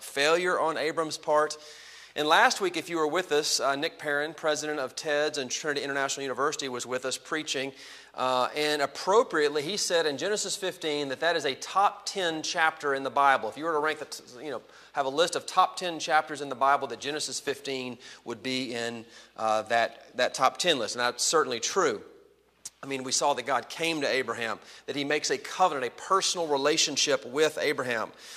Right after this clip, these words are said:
uh, that God himself passes through the parts, signifying that he will, that his skin is in the game. He's gonna give himself. And then that great statement of faith that Abraham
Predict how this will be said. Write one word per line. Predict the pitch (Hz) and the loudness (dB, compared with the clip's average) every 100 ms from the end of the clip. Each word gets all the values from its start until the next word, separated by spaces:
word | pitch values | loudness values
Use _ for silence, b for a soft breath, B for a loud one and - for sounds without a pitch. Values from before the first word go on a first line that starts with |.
| B - | B 0
uh, | 131 | 0
that | 127 | 2
God | 123 160 165 | 4 6 6
himself | 139 - 160 139 - | 2 0 2 0 -2
passes | - 175 185 180 151 | 2 4 4 2 -2
through | 165 156 | -4 -4
the | 151 | -6
parts, | - 156 120 | 0 0 0
signifying | - 180 160 156 151 | -2 -4 -4 -2 -2
that | 135 | -2
he | 151 | -4
will, | 143 131 - - | -4 -6 -8 -14
that | 156 | -6
his | 160 175 | -2 0
skin | - 190 190 | 0 0 -2
is | 165 | -2
in | 165 | -2
the | 151 | -2
game. | 151 143 | -2 -2
He's | 131 | -4
gonna | 135 | -6
give | 120 170 | -4 -4
himself. | 170 139 139 117 - B B B | -2 -4 -2 -2 -2 B B B
And | 151 | -4
then | 170 | 0
that | 143 | -2
great | 113 156 170 | 0 -2 0
statement | - 156 143 131 | -2 -2 -2 -8
of | |
faith | - 127 113 | -4 -4 -4
that | 113 | -6
Abraham | 95 147 143 139 131 | -6 -6 -4 -4 -6